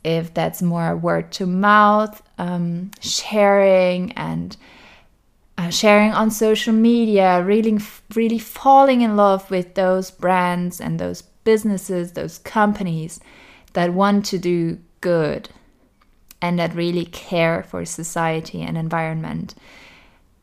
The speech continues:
that comes with a lot of benefits in customer satisfaction and enthusiasm, hands down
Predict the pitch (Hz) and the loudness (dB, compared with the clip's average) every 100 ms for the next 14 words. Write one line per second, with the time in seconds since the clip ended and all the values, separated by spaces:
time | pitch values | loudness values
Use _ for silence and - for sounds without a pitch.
0 | _ _ _ _ - 175 165 - - - | _ _ _ _ -4 -2 -4 -10 -12 -2
1 | 214 208 190 190 165 165 165 170 185 190 | 4 4 2 -2 -6 -4 -4 0 2 2
2 | 180 - 170 170 160 - 156 160 - - | 0 -2 0 0 -4 -6 -10 -10 -16 -16
3 | 160 160 - - 170 170 170 160 - 156 | -12 -12 -10 -6 -6 -6 -6 -6 -6 -8
4 | 156 - - - 170 156 170 165 170 156 | -8 -10 -12 -10 -12 -10 -10 -10 -8 -6
5 | 151 151 165 87 180 - _ _ _ _ | -6 -6 -6 -8 -8 -10 _ _ _ _
6 | _ - - 190 190 190 - - 139 151 | _ -18 -6 0 2 2 0 -6 -6 -8
7 | 165 | -12